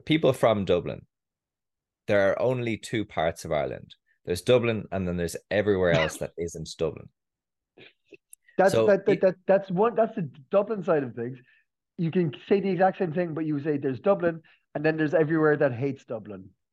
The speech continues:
Speaker 1: Yeah, yeah, absolutely.
Speaker 2: <laughs>
Speaker 1: Um, but we're talking about people about moving to Dublin here. So, um,
Speaker 2: Sure,
Speaker 1: if
Speaker 2: sure,
Speaker 1: you're,
Speaker 2: sure. Sorry,
Speaker 1: if
Speaker 2: sorry,
Speaker 1: you're,
Speaker 2: sorry, sorry, sorry.
Speaker 1: if you're not from Dublin, you are a culchie, and that is a person from the countryside.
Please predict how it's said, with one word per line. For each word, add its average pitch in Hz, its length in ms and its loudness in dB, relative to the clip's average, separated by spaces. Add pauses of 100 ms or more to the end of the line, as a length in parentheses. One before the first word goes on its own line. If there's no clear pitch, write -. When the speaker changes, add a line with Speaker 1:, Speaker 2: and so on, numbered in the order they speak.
(220)
Speaker 1:
Yeah, 107 180 4
yeah, 95 240 2
absolutely. - 640 -2 (100)
Speaker 2:
<laughs> 170 100 -8 (120)
Speaker 1:
Um, 78 280 -6 (560)
but 95 120 2
we're 98 120 4
talking 127 300 0
about 95 140 -2
people 92 260 -4
about 76 180 -6
moving 78 280 -10
to - 100 -18
Dublin 78 300 0
here. 60 180 -6
So, 57 260 -6 (640)
um, 98 320 2
Speaker 2:
Sure, 117 180 -8
Speaker 1:
if 160 160 -2
Speaker 2:
sure, - 100 -2
Speaker 1:
you're, 143 180 0
Speaker 2:
sure. 117 100 -4
Sorry, 147 220 4
Speaker 1:
if 127 80 0
Speaker 2:
sorry, 117 160 2
Speaker 1:
you're, 135 100 -4
Speaker 2:
sorry, 120 120 -6
sorry, 98 140 -12
sorry. - 140 -20 (220)
Speaker 1:
if 135 200 -2
you're 127 200 2
not 113 400 0
from 87 320 0
Dublin, 87 460 -8
you 107 180 0
are 107 80 4
a 107 100 -2
culchie, - 520 -4 (540)
and 104 120 -2
that 123 160 0
is 107 100 -4
a 104 60 -10
person 104 400 -4
from 87 100 -10
the 85 60 -10
countryside. 82 720 -6